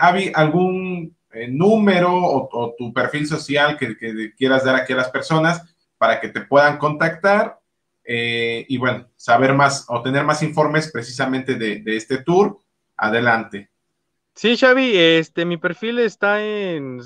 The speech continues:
Speaker 2: es Abisaí García, no sé si lo puedas escribir. Y, este, mi número de teléfono es, este, nueve cincuenta y uno, ciento noventa y ocho, seis cuatro ocho dos.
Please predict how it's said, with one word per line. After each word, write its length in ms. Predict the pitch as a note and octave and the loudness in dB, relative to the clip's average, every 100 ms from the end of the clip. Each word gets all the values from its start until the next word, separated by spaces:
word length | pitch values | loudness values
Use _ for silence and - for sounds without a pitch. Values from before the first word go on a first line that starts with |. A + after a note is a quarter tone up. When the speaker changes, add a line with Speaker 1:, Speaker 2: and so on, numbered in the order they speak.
| B2 C#3 D3 | -10 -8 -4
Speaker 2:
es 160 | E3+ | -2
Abisaí 380 | G3+ F#3 D#3+ E3 | -2 -2 -4 0
García, 380 | F3+ E3 F#3+ G3+ | 0 -2 -2 -2
no 100 | F3+ | -4
sé 160 | - | -4
si 20 | F#3 | -4
lo 160 | C#3+ | -4
puedas 300 | C3+ D#3+ E3+ | -2 0 0
escribir. 480 | C#3 B2 A#2+ C3 B3 _ _ _ _ _ _ _ _ _ - | -2 -8 -6 -6 -8 _ _ _ _ _ _ _ _ _ -8
Y, 200 | C3+ C3 | -2 0
este, 360 | B2+ B2+ - C3 | -2 -4 -6 -6
mi 120 | C3 | -4
número 340 | D3 E3 D#3 | -2 0 2
de 80 | C3+ | 0
teléfono 1040 | A#2+ C3 D3+ D#3 F3 E3+ F3 F3+ F3 E3 | -2 -2 -2 -4 -6 -4 -2 0 -2 -4
es, 440 | C3 C#3 C#3+ C#3 C3+ | -4 0 0 -2 -6
este, 340 | B2 A#2 B2+ | -12 -10 -8
nueve 240 | B2+ D3 D3+ | -2 -2 -2
cincuenta 500 | D3 B2 A#2+ A2+ A#2+ | -8 -10 -10 -6 -4
y 80 | |
uno, 360 | D3 F#3+ G3+ G3+ | -4 -4 -4 -6
ciento 380 | - C#3+ C#3+ C#3+ | -8 -12 -10 -6
noventa 380 | B2+ A#2+ A2+ A#2+ | -6 -6 -8 -6
y 100 | C#3+ | -4
ocho, 540 | F3 - G3 A3+ G#3+ _ | -4 -4 -4 -6 -12 _
seis 360 | - C3+ C#3 - | -14 -8 -8 -4
cuatro 380 | D3 C#3 C3+ | -4 -4 -4
ocho 220 | C3 - C3+ | -8 -6 -2
dos. 360 | G#3+ C4 - | 0 -2 -6